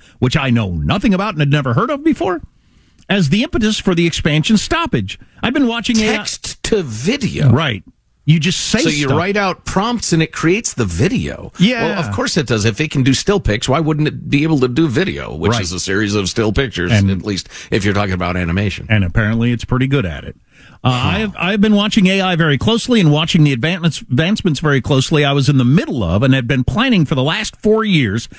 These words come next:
Speaker 1: an eight hundred million dollar expansion at the studio, which would increase the, the backlot, um, and tremendous size. We were adding twelve more sound stages. All of that is currently on, and, and indefinitely on hold because of Sora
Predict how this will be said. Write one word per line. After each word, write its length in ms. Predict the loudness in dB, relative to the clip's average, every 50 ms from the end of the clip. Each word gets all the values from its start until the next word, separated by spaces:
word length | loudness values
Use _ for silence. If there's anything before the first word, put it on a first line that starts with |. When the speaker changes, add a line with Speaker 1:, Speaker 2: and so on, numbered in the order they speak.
| -20 -10 -4
Speaker 1:
an 120 | -2 -2 0
eight 160 | 0 0 -2
hundred 240 | -2 0 0 0 0
million 260 | 0 2 0 0 0
dollar 220 | 0 -2 -2 -2
expansion 440 | -4 -2 -2 0 0 0 0 0 0 -2
at 80 | 0 -2
the 80 | -4
studio, 420 | -2 0 0 0 2 2 0 0 0
which 160 | 0 2 2
would 160 | 2 4 4
increase 300 | 2 2 2 0 0 0
the, 140 | 0 -2 -4 -4
the 300 | -8 -8 -4 -2 -2 0
backlot, 560 | 0 -2 -4 -6 -6 -4 -2 -2 -2 -2 -4 -8 -16 -20 -20 -20 -20 _ _ _ _ -2
um, 400 | 0 0 2 2 0 0 0 0
and 280 | 0 0 0 0 0 0
tremendous 460 | -2 -2 0 0 0 0 0 -2 -2 -2
size. 380 | -4 -4 -2 0 0 2 2
We 80 | 2 2
were 120 | 0 0
adding 200 | 0 0 0 0
twelve 320 | 0 0 0 0 2 2 4
more 200 | 4 2 2 0
sound 360 | -2 -2 -2 0 0 0 0
stages. 400 | 0 0 0 0 0 -2 -2 -4 -8 -18 _ _ _ -4
All 180 | -2 -2 0
of 80 | 0 0
that 200 | 0 0 0 0
is 140 | 0 0 -2
currently 680 | -2 -4 -2 -2 0 -2 -2 0 0 0 0 -2 -4 -6 _ _ _ -4
on, 260 | -2 -2 -2 -2 -2 -2 0
and, 240 | 0 0 0 -2
and 180 | -2 -2 -2 -2
indefinitely 640 | 0 -2 -2 -2 -4 -4 -4 -6 -4 -2 0 0
on 100 | 2 0
hold 360 | 0 0 -2 -2 0 -2 -2 -4
because 240 | -4 -4 -4 -2 -4
of 100 | -4 -4
Sora 420 | -4 -2 -2 -2 0 -2 -2 -4